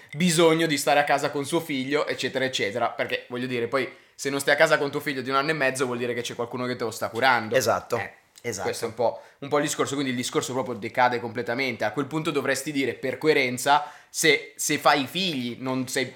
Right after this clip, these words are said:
Speaker 1: non sei più capace di
Speaker 2: Esatto,
Speaker 1: lavorare.
Speaker 2: dovrebbe
Speaker 1: Ovviamente
Speaker 2: essere quella
Speaker 1: è
Speaker 2: la discriminante.
Speaker 1: Esatto, è ovviamente una dimostrazione per assurdo.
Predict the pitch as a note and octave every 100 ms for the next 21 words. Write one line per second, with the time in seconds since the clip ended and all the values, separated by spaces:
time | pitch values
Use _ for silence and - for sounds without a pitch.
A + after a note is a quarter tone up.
0 | - C#3 C3 C#3+ B2 C3+ C3 B2 C3+ B2+
1 | C3+ C3+ B2+ C3+ B2 G#2+ A2+ B2+ C3+ C#3+
2 | - D#3 C#3+ D#3 C#3+ A#2 B2 - A#2+ A2+
3 | G#2 F#2+ B2+ D3+ A#2+ A2 B2+ A2+ B2 C#3
4 | C3 A#2+ A2+ A#2+ A#2+ B2+ B2 A#2+ A2+ A2
5 | C3 B2 B2 - A#2 A2+ A2